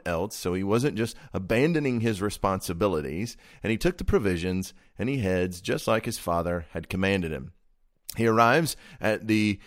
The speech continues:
encampment, and everyone is headed out to the battle line, and they're shouting the war cry. And so, um, Israel and the Philistines draw up on either side.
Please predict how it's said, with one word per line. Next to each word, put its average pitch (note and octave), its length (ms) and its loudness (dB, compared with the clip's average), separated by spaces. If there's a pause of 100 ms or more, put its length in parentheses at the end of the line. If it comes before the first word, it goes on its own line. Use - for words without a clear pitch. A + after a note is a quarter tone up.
(120)
encampment, G2+ 760 0
and F#2 380 -2
everyone B2+ 640 2
is F2 380 -4 (100)
headed B2+ 240 -2
out G#2 280 2
to - 120 -10
the G2+ 60 -4
battle G#2+ 320 4
line, A2 460 2
and F2+ 220 -2
they're F2+ 120 -2
shouting B2 640 0
the G2 160 0
war F#2 340 2
cry. D2 460 -10 (520)
And A#2+ 140 0
so, A2+ 340 2 (240)
um, A#2 220 2
Israel D3+ 600 2
and A2+ 140 -2
the B2+ 60 -2
Philistines G2 880 -2
draw G#2+ 360 0
up E2 400 -4
on F#2+ 260 -2
either A2 340 0
side. B1+ 480 -4